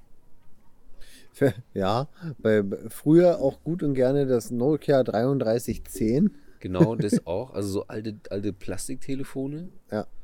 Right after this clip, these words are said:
Speaker 1: Taschenrechner in der
Speaker 2: Taschenrechner?
Speaker 1: Schule?
Speaker 2: Nö, boah, f-, ja.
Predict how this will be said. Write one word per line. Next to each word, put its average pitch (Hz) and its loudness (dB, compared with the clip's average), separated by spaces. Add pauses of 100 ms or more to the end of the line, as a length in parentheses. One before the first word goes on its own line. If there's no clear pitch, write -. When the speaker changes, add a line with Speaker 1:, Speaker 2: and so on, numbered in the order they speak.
(120)
Speaker 1:
Taschenrechner 147 0
in 160 -4
der - -16
Speaker 2:
Taschenrechner? 131 -2
Speaker 1:
Schule? - -8
Speaker 2:
Nö, 95 -6 (160)
boah, 78 -4
f-, - -16
ja. - -10